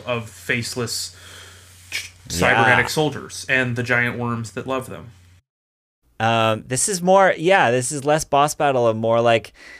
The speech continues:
Speaker 2: uh, like, Gears of War, like, cooperative
Speaker 1: Mm-hmm.
Speaker 2: play. <laughs> And,
Speaker 1: Very
Speaker 2: um,
Speaker 1: video, very video gamey.
Speaker 2: Uh, yeah, big time. Yeah, so we've got waves of Chitauri on their space jet skis.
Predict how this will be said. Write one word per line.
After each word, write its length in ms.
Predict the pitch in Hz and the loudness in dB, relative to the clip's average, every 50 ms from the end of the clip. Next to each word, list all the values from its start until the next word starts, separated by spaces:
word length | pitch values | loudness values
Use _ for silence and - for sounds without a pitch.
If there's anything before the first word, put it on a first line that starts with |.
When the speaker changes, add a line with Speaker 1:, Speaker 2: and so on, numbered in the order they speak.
| - - | -14 -6
Speaker 2:
uh, 500 | - 113 113 113 113 110 110 104 101 92 69 | 0 2 4 4 6 6 4 4 2 2 0
like, 300 | 85 113 117 104 92 - | 0 0 0 0 -2 -6
Gears 400 | - 101 101 107 117 123 117 120 | -12 -8 -4 -2 -2 -2 0 -2
of 180 | 120 101 92 98 | -4 -4 -6 -6
War, 580 | 95 98 107 107 107 110 107 107 104 101 101 - | -4 0 2 4 6 6 6 6 6 4 2 2
like, 340 | 101 101 101 95 - _ - | 0 0 0 0 -4 _ -14
cooperative 720 | - - - 98 101 98 98 104 113 139 117 98 101 123 | -10 -6 -2 0 2 4 4 4 2 2 0 0 0 -2
Speaker 1:
Mm-hmm. 100 | 120 113 | -4 -6
Speaker 2:
play. 1300 | 104 - 82 69 - - - - 113 117 120 107 - - - - - 214 - - - - 254 180 113 | -6 -6 -8 -4 0 2 4 4 2 0 -4 -8 -10 -14 -6 -2 0 0 0 0 0 -2 -4 -4 -4
<laughs> 0 | - - - - - - - - - - - | -6 -10 -18 -18 -18 -18 -18 -18 -18 -6 0
And, 240 | 156 147 147 147 143 147 147 147 | 4 6 6 6 6 6 6 6
Speaker 1:
Very 80 | 143 | 6
Speaker 2:
um, 120 | 151 143 143 143 | 6 6 6 4
Speaker 1:
video, 160 | 131 120 123 123 | 4 2 0 0
very 380 | 123 127 131 131 127 127 120 | 2 4 4 6 6 4 4
video 320 | 113 117 117 113 113 107 101 | 2 2 0 0 0 -2 -2
gamey. 420 | 98 101 104 104 104 107 107 104 - - - - _ _ _ _ - | -2 -4 -6 -6 -8 -10 -12 -14 -16 -20 -20 -20 _ _ _ _ -18
Speaker 2:
Uh, 80 | - - - | -18 -10 -4
yeah, 320 | 123 127 139 143 127 87 - - - - 117 - _ | 0 4 4 6 4 4 0 -6 -14 -20 -20 -8 _
big 160 | - 127 120 | -4 -4 0
time. 300 | - 113 90 85 78 80 - - - - - | 0 0 0 0 0 -4 -10 -18 -20 -20 -16
Yeah, 380 | - 160 175 196 180 135 110 107 | -2 2 4 4 4 4 2 0
so 440 | - - - 165 151 143 143 113 123 | 2 4 6 8 8 8 6 6 2
we've 200 | 147 147 156 147 | 0 -2 -2 0
got 200 | - - 120 127 | 2 0 2 4
waves 340 | 139 156 156 156 156 - - | 6 6 8 6 6 4 0
of 120 | 151 131 | -4 -4
Chitauri 540 | - - 135 - 139 131 123 123 123 120 120 | -4 -6 -4 -2 2 4 4 6 6 4 4
on 100 | 117 117 | 2 2
their 300 | 117 113 110 107 107 - | 4 4 4 4 2 0
space 400 | - - - - 120 117 110 - | -2 -4 -2 0 0 0 0 -2
jet 240 | - - 104 95 98 | -2 -2 -2 -2 -2
skis. 480 | - - - 104 95 92 90 87 - | -4 -8 -6 -6 -4 -4 -4 -4 -6